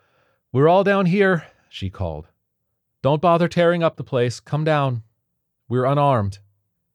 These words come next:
The shuffling of heavy boots on marble floors paused. Then came a deep, gruff voice from one of the men upstairs. "Is this the home of Martha Brooks?" "How does he know that?"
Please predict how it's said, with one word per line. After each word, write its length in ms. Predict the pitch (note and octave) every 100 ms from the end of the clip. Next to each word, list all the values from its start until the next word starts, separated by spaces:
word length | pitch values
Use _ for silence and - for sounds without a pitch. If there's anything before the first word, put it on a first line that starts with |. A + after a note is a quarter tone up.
| _ _ _ _ _ _ _ _ _
The 80 | G2+
shuffling 400 | - A#2 A2 A2
of 80 | G#2
heavy 300 | G#2 G#2+ G2+
boots 340 | F2+ G2+ G2
on 160 | F#2 F2
marble 320 | F2 F#2 F2+
floors 460 | - G2 F#2+ D#2+ D#2
paused. 580 | - G2 F2+ C#2+ - _ _ _ _ _ _ _ _
Then 320 | E2+ F#2+ G2 G2
came 200 | G2+ F#2+
a 60 |
deep, 320 | E2+ G2+ G2 _ -
gruff 360 | G2 G2 _
voice 300 | G2+ G2+ D2+
from 240 | - E2 D#2+
one 120 | E2
of 100 | D#2+
the 60 |
men 220 | E2+ F2+ E2
upstairs. 640 | - - F#2+ E2+ D2+ - _ _ _ _ _ _ _ _ _ _ _ _ _ _ _ _ -
"Is 140 | E2+
this 160 | G#2 G#2
the 100 | G#2
home 220 | A2 G#2
of 100 | F#2+
Martha 320 | G2+ G2+ G2
Brooks?" 460 | G2+ G#2+ - - _ _ _ _ _ _ _ _ _ _ _ -
"How 140 | G2+
does 180 | B2 -
he 120 | B2
know 240 | A#2 A2+ A#2+
that?" 400 | F#2 A2+ - -